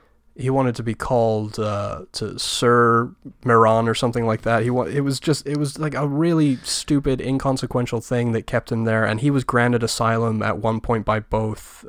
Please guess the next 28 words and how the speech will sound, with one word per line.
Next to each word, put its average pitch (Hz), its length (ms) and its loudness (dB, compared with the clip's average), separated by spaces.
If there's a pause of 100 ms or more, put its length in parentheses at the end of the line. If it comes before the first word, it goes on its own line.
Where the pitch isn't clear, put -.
um, 101 560 -8 (1040)
Belgium 117 520 2
and 110 420 -2
France, - 560 -4 (160)
and 117 180 -4
he 101 120 -4
just - 260 -8 (560)
refused 117 640 -2
to 120 80 0
leave 107 260 -2
the 101 140 -4
airport. 110 460 0
So 117 220 -2
it's, 123 220 -8 (380)
it's, 135 240 -10 (260)
like 135 140 0
I 131 40 0
said, 117 220 -2
it's 113 120 -6
Hollywood 151 460 2
going, 123 280 0
"Well, 123 120 0
this 190 200 0
is 170 100 0
an 135 100 2
interesting 120 460 -4
story, 127 560 0 (120)
but 110 260 0